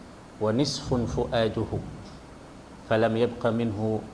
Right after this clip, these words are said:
siwa surati llahmi waddam."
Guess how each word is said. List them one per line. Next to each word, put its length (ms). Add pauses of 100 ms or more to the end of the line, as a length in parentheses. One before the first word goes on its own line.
(800)
siwa 460
surati 540
llahmi 480
waddam." 400